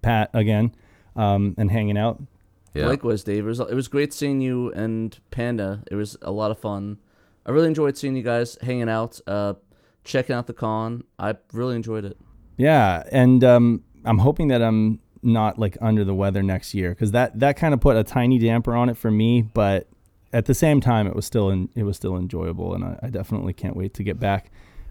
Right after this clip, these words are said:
Speaker 1: Um, and I'm hoping that you're there next year, Peter. Maybe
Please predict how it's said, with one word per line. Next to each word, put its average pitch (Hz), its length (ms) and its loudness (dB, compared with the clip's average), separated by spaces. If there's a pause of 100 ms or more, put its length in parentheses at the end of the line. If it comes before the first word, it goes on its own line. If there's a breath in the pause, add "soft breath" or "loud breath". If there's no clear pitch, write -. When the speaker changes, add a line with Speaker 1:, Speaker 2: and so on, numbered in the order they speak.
Speaker 1:
Um, 92 480 2
and 104 100 2
I'm 104 80 4
hoping 127 280 4
that 101 200 0
you're 110 240 0
there 87 220 -2
next 92 340 -6
year, 87 100 -8
Peter. 90 440 -8
Maybe 87 340 -4